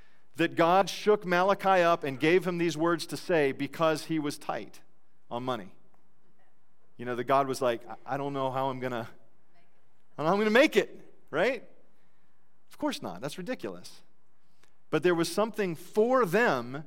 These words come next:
in that message. He said, "I've got a heart for my people. I want them to be generous people. I want them to be first fruits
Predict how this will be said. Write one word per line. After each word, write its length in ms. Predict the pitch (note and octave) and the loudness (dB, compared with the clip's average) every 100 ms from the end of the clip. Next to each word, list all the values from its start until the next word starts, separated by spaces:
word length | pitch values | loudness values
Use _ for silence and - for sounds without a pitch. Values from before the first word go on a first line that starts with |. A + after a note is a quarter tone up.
| - - - | -12 -16 -2
in 160 | E3+ F#3 | 0 4
that 160 | F#3+ G3 | 2 2
message. 560 | C4 - G#2+ - - - - - - - - | -4 -4 -8 -10 -14 -16 -16 -16 -16 -16 -12
He 80 | - | -6
said, 160 | B2 D#3 | -2 0
"I've 80 | D3 | 2
got 100 | C#3+ | 2
a 40 | |
heart 280 | - G#3 - | 4 2 2
for 160 | G3 | 0
my 140 | F3 E3 | 2 0
people. 400 | E3 A#3+ D3 C3 | 0 -6 -2 0
I 80 | C#3 | 0
want 420 | C#3 F3+ A#3 F3 | 2 2 2 0
them 160 | G3 | -2
to 120 | - E3 | -2 -4
be 100 | E3 | 0
generous 360 | E3 D3+ C#3 | 0 0 -2
people. 240 | C#3+ C#3 B2+ | -6 -4 -2
I 100 | C#3+ | 0
want 260 | E3 G3+ | 0 -2
them 160 | A3 F#3 | -2 -2
to 60 | |
be 120 | D#3 D3 | -2 -2
first 320 | - F3+ - | 0 0 0
fruits 320 | E3+ D3 | 0 -2